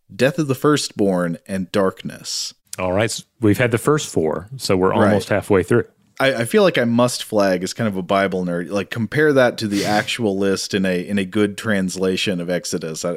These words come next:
Speaker 1: I don't think that really matches. <laughs> But anyway, uh, so w-, we get more scenes with Doctor Phibes back at the party house, and he, uh, this,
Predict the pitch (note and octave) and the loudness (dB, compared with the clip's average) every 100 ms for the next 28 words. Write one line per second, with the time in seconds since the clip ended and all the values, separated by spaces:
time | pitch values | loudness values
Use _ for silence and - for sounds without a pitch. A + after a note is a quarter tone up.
0 | - F#2+ F#2+ - F2+ F2+ - F2+ E2+ D#2+ | -6 -6 -6 -8 -6 -6 -4 -4 -4 -8
1 | - - F2+ E2 - D2+ E2 - - _ | -12 -8 -6 -6 -6 -8 -8 -10 -12 _
2 | - D3+ - - - _ _ _ D#3 E3 | -16 -10 -10 -10 -20 _ _ _ 2 4
3 | D3+ A2+ G#2 G2 A#2 G#2 C#3 B2 A2+ A#2 | 4 4 2 0 0 2 0 0 0 -2
4 | G#2+ C#3+ G3 F3 C#3 - C3+ A#2 G#2+ - | -2 0 2 2 0 2 2 2 -2 -2
5 | G#2 - E2+ F#2+ D2+ D2+ - - F#2+ A2 | -2 -2 -4 -2 -2 -4 -4 -2 -2 -2
6 | F2+ - G2 E2 E2 D2 D#2 - F2 F#2 | -8 -2 -2 0 -6 -8 -8 -4 -4 -6
7 | - - _ _ _ G#2 G2 F#2 F2+ F2 | -12 -20 _ _ _ -4 0 0 0 -2
8 | G2+ | -4